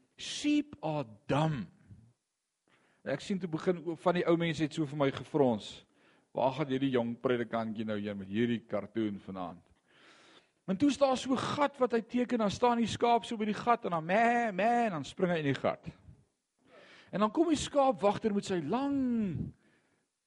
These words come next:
staf en dan trek hy die skaap uit. Hy hek hom so, hak hom so aan sy nek, dan trek hy hom uit die gat uit. En dan is die skaap baie bly.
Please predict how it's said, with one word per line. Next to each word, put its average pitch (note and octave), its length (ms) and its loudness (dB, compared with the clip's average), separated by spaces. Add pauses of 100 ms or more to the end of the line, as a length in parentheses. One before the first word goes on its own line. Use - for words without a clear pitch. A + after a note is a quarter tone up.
(720)
staf - 760 0 (500)
en C3 80 -6
dan C3 220 -4
trek G#3 300 0
hy G#3 80 4
die F#3+ 120 0
skaap F#3+ 540 -4
uit. F#3+ 320 2
Hy B2 120 -2
hek C3 220 -2
hom D#3 140 -10
so, A#2+ 140 -2
hak A2+ 220 -2
hom C3+ 180 -6
so D#3 180 -6
aan C3+ 80 -4
sy C3 140 -8
nek, A2 240 -2
dan A2 140 -6
trek D3 280 0
hy D3+ 60 -4
hom C3 80 -8
uit C#3 80 -6
die B2+ 80 -4
gat - 420 -8
uit. - 420 0 (560)
En A#2+ 100 -6
dan A#2+ 80 -2
is - 160 -12
die C#3+ 100 -6
skaap C#3 340 -2
baie A#2+ 240 0
bly. G#2 320 -2